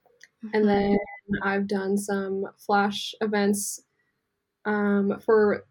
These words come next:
Speaker 1: there's a museum called Wonder Museum, and they have a few locations around the country, and they're getting bigger. That was really cool.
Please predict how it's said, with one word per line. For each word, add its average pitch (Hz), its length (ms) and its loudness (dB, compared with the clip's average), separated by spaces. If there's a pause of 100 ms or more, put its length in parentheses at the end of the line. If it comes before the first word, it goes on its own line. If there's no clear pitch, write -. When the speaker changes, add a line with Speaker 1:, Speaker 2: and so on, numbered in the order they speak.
(180)
Speaker 1:
there's 220 160 4
a 226 60 4
museum 214 400 4
called 220 220 0
Wonder 196 320 2
Museum, 285 580 6 (720)
and 214 120 4
they 202 100 6
have 190 460 0 (520)
a 208 80 -6
few 233 460 8
locations 214 640 6
around 190 140 0
the 202 60 -4
country, 262 400 8
and 233 80 8
they're 208 80 4
getting 196 240 0
bigger. 202 560 4
That 214 140 2
was 214 160 4
really 214 200 6
cool. 202 500 4